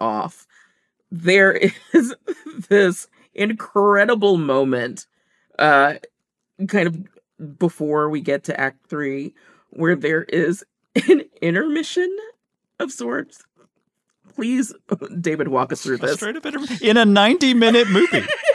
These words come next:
Speaker 2: <laughs> A ninety-minute movie.
Speaker 1: <laughs> Please tell us about this.
Speaker 2: Uh, this was my favorite part of the movie.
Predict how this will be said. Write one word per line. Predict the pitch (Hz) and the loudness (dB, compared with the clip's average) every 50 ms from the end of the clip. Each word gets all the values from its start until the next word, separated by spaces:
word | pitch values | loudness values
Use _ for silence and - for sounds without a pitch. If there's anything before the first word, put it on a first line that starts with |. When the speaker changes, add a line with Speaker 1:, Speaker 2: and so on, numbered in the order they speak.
| - - - - - | 2 2 0 0 0
Speaker 2:
<laughs> | - 605 - _ - - 571 - - 587 - | -4 -12 -12 _ -14 -14 -14 -12 -10 -8 -6
A | 262 269 | -4 -2
ninety-minute | 294 285 254 277 392 - 359 349 349 339 320 349 294 302 | 0 0 0 0 2 2 0 0 0 0 -2 -2 0 2
movie. | 254 311 415 370 - - - _ - _ _ _ - - _ _ _ _ _ _ _ - - - | 2 4 4 4 2 -2 -4 _ -20 _ _ _ -20 -20 _ _ _ _ _ _ _ -18 -6 -2
Speaker 1:
<laughs> | - 269 - - 311 - - - - 311 320 - - - - | -2 0 0 0 0 0 -2 -4 -2 -2 -2 -2 -4 -18 -10
Please | - 233 240 247 - - | -4 -2 -2 -2 -2 -2
tell | - 147 147 143 | -2 0 0 0
us | 139 - | 0 -4
about | 165 160 139 131 135 - | -4 -4 -4 -4 -6 -8
this. | - - - _ - _ - | -14 -20 -20 _ -16 _ 2
Speaker 2:
Uh, | 175 170 165 156 147 | 4 6 6 6 4
this | 147 139 156 151 - | 2 2 0 2 0
was | 185 160 170 | -2 -2 -2
my | 180 151 | -2 -2
favorite | - 151 135 135 123 | 0 0 -2 -2 -2
part | - 143 139 | -4 -6 -4
of | 156 | -4
the | 160 | -4
movie. | 123 107 101 117 127 | -4 -4 -6 -8 -12